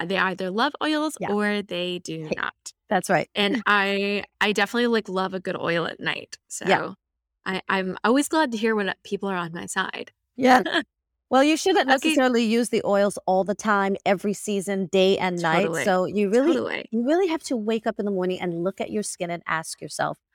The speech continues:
Speaker 2: "What
Speaker 1: Yes.
Speaker 2: is my skin telling me today? What did I do yesterday or what did I eat last night that is affecting how I'm looking today? And what,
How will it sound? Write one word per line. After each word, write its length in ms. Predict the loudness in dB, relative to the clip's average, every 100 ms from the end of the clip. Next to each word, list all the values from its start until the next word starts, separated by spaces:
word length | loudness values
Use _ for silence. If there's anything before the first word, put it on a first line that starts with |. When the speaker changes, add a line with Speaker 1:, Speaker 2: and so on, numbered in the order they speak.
| _ _ -16
Speaker 2:
"What 340 | -4 -2 -2
Speaker 1:
Yes. 120 | -2
Speaker 2:
is 260 | -2 -4 -4
my 240 | -2 -2
skin 440 | -4 -8 -6 -6 -8
telling 420 | -6 -4 -4 -6
me 140 | -10 -10
today? 400 | -6 -4 -4 -6 _ _
What 300 | 0 2 6
did 140 | 6
I 100 | 6 4
do 140 | 2
yesterday 500 | 4 2 0 0 0
or 100 | 0
what 200 | -2 -2
did 120 | 2
I 120 | 0 2
eat 180 | -2 0
last 320 | 0 -2 -2
night 360 | 0 2 0 -2 _ _ _
that 220 | -4 -2
is 140 | -2 -6
affecting 500 | -4 -4 -4 -4 -2
how 280 | 0 0 0
I'm 280 | -4 -6 -4
looking 300 | -6 -4 -8
today? 340 | -4 -2 -2 -4
And 240 | -10 -4
what, 200 | -2